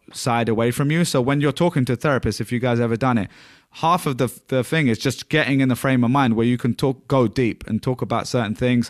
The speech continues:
access parts of your brain, memories that you might not have thought about for a long time or suppressed, et cetera. And so I think from my understanding, that can help take the, take that guard away, take that guard down, essentially.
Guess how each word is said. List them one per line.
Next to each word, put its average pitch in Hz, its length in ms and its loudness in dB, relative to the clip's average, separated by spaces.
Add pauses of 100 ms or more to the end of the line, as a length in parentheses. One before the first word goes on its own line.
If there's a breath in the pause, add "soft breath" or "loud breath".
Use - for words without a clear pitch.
(440 loud breath)
access - 420 0
parts - 320 -2
of - 60 -4
your 123 100 0
brain, 117 540 2
memories 117 480 2
that 107 120 -2
you 117 100 -2
might 120 220 0
not 110 120 0
have 101 100 -4
thought 127 160 -2
about 110 260 -2
for 120 100 -4
a - 20 0
long 117 220 0
time 113 320 -2
or 104 100 -2
suppressed, 117 560 -4
et 101 100 -10
cetera. 107 400 -4 (500 loud breath)
And 127 220 0
so 147 140 0
I 131 80 2
think 160 260 -2
from 143 220 -2
my 143 140 2
understanding, 131 580 0
that 135 260 -2
can 120 160 0
help 120 340 -2 (440)
take - 280 -2
the, 123 280 2 (100)
take - 220 -2
that 127 260 -2 (260)
guard 120 300 0
away, 113 400 -2 (300)
take 139 220 -2
that 117 140 -2
guard 117 260 -2
down, 110 280 0
essentially. 120 560 -4